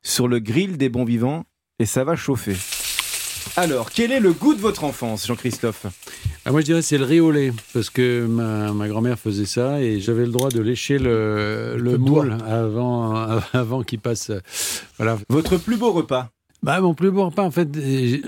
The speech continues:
Speaker 2: je sais pas, c'est dans une cuisine différente, c'est, c'est, c'est la Chine, où vous, je me souviens d'un repas de trente plats minuscules. Alors moi, je suis plutôt du genre à me jeter sur, euh, les plats, et, euh,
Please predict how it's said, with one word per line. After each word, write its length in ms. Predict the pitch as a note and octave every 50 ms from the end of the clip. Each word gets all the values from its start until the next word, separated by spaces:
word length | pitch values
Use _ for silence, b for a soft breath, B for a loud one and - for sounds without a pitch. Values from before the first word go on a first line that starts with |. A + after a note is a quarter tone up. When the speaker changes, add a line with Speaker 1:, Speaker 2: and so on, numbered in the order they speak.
| - -
Speaker 2:
je 40 |
sais 160 | - - D3 C#3+
pas, 260 | E3 E3 D#3 C3+ A2+
c'est 140 | - - B2
dans 160 | B2 C3 C3
une 460 | A#2 B2+ C3 C3+ C3 B2 A#2+ A#2 A2+
cuisine 380 | - - C3 B2+ B2 C#3+ C#3 C3
différente, 500 | A#2+ B2 A#2 - D3 D3+ D3 D#3+ E3 D3
c'est, 240 | - - A#2+ A#2 G#2+
c'est, 220 | F#2+ - - A2 G#2
c'est 180 | - - A#2
la 160 | G#2+ A2 B2+
Chine, 460 | A#2+ - - - D#3 D#3 C#3+ A#2+ G2+ G2 G2 A2
où 260 | A2 A2 G#2+ G#2+ G#2 G2
vous, 200 | G2+ G#2+ G#2+ G#2
je 60 | G2+ B B B B B B B -
me 60 | -
souviens 260 | - - A#2+ B2+ C3 B2
d'un 100 | A#2+ A#2
repas 360 | G#2 G#2+ A2 G2 - D3 D3
de 140 | B2 A2 G2+ F#2 -
trente 400 | - - C#3 D3+ D3+ - - - _ -
plats 360 | C3+ C3 C3 C3+ C#3 C3 A2 - b b b b b b b b b _ _ _ _ _ _ _ - B2
minuscules. 640 | B2 B2+ C3 C3+ C3+ A#2 - - - D3 C#3+ C3+ C3
Alors 160 | A2+ A2 A2+
moi, 100 | C3 D3+
je 60 | D3
suis 80 | - -
plutôt 280 | - D#3 C#3+ - D#3
du 120 | D3+ C#3 C#3
genre 240 | C3+ D3+ D#3+ D3+ C#3
à 60 | C3+ B2
me 100 | A#2+ A2
jeter 360 | G#2+ B2+ C3 - - D3 C#3
sur, 260 | - - C3 A#2+ A2+
euh, 340 | A2+ A2 A2 G#2+ G#2+ G#2+ G#2 F#2+ B B B B B B -
les 220 | A#2 A2 G#2+ G#2
plats, 600 | G2 - - C3 C3+ C#3 C#3+ C#3+ C#3+ C#3+ C#3 C3+ C3+
et, 220 | B2 A2+ G#2+ G#2
euh, 220 | G2+ G2 G2+ G#2